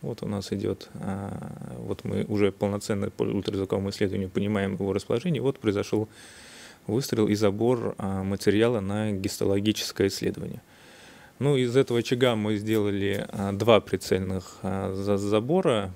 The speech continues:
потому что очаг небольшой. А, для того, чтобы минимизировать,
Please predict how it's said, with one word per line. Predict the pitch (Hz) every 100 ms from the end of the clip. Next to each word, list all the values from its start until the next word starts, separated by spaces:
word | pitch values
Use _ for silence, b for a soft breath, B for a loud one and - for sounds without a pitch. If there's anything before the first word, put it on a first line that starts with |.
| -
потому | - 95 101
что | -
очаг | 104 107 98 104
небольшой. | 101 107 107 - 175 190 196 B B B B B - 147 -
А, | 113 101 101
для | 101 101 104
того, | 127
чтобы | 123 110
минимизировать, | 131 131 139 143 127 101 95 - -